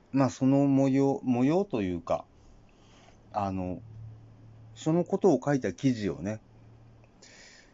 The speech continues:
ちょっと今日中にあげたいなとは思ってるんですけども。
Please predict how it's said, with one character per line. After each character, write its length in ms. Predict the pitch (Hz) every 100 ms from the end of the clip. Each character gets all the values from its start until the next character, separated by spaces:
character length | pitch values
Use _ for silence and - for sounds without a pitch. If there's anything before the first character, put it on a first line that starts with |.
| - - -
ち 80 |
ょ 20 | 180
っ 20 |
と 100 | 131
今 280 | - 147 165
日 80 |
中 100 | 156
に 320 | 160 147 147 - _ _ _ _
あ 80 | 117
げ 120 | 120
た 140 | 135 143
い 80 |
な 180 | 104 98
と 120 | 92
は 80 | 80
思 140 | 90 107
っ 40 |
て 140 | -
る 80 | 82
ん 80 | 76
で 80 | 73
す 100 | -
け 80 | 85
ど 80 |
も。 180 | 87 78